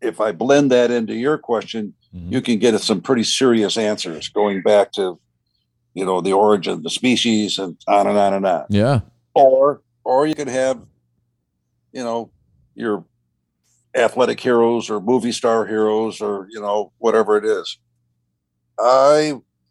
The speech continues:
Speaker 1: I'd pick my dad. I never got a, he died at fifty-two, so I never got a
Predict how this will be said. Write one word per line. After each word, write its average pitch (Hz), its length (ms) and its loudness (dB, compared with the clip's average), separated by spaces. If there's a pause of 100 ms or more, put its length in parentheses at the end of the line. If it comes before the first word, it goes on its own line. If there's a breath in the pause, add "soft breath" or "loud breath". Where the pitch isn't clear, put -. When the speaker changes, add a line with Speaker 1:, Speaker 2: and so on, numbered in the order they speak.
(480)
Speaker 1:
I'd 123 160 -2
pick - 220 -4
my 120 120 2
dad. 113 420 2
I 113 140 -2
never 117 200 -2
got 113 160 -4
a, 107 100 -6
he 113 180 -8
died 113 240 4
at 101 100 -6
fifty-two, 120 560 -4
so 113 120 -2
I 110 40 0
never 107 240 -4
got 107 160 -2
a 104 40 -2